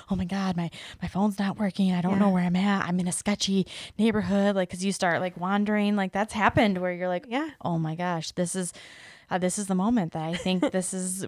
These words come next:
Speaker 1: gonna end." You know what I mean? But, like, you learn so much about yourself with solo travel. The reason why I'm also a huge advocate of it. Like, you
Speaker 2: Mm-hmm.
Speaker 1: do learn a lot about yourself. So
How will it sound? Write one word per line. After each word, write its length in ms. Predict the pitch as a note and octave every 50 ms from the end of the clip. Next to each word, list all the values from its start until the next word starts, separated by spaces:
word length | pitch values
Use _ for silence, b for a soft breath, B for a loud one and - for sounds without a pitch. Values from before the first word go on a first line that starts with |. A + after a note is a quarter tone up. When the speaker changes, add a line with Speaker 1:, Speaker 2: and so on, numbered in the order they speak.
| - F#3+ -
Speaker 1:
gonna 240 | G3 F#3 F#3 - -
end." 420 | - B3 B3+ A3 G3 F#3+ F#3+ F#3
You 80 | G3 G3+
know 100 | G3+ G3
what 100 | F#3+ F#3+
I 20 |
mean? 320 | F#3+ F#3+ F#3+ G#3+ C4 C#4 A#3
But, 180 | G#3 G3 F3
like, 200 | G3 F#3+ F#3 E3+
you 160 | F#3 A3 B3+
learn 260 | C#4+ D#4 E4 F4 D#4+ B3
so 220 | - - G#3+ G#3
much 200 | F#3+ F#3+ G3 -
about 220 | G#3 F3+ E3 -
yourself 420 | - F3 E3+ - E3+ D#3+ E3 D#3+ -
with 240 | - F3 - - -
solo 320 | - E3+ E3 E3 D#3+ -
travel. 420 | - - A#3 A#3+ A#3 F3+ F3 E3 D#3+
The 120 | F3 F3
reason 300 | F3 F3+ F3 - F3+ F3
why 280 | E3+ E3+ E3+ E3 E3 - -
I'm 200 | - F3 F3 F#3+ - -
also 300 | G3+ A3+ - - D#4+ C#4+
a 100 | A#3 G3+
huge 260 | - - F#3 F3 -
advocate 460 | D#3+ E3 - F3 - - - - -
of 140 | - - -
it. 240 | D2 D#2 - - -
Like, 220 | - F#3 F3+ F#3+ F#3+
you 80 | G3 F#3+
Speaker 2:
Mm-hmm. 60 | F3
Speaker 1:
do 180 | - G3 G#3+ A3+
learn 240 | A3 G#3+ G#3 G3
a 80 | F#3 E3+
lot 300 | E3 D#3 D#3+ E3 - -
about 260 | - F3+ F3 D#3+ - -
yourself. 480 | F3+ - - D4+ - - - - - _ _ _ b b b b b b b b
So 420 | - - - A3+ F#3+ - - F3+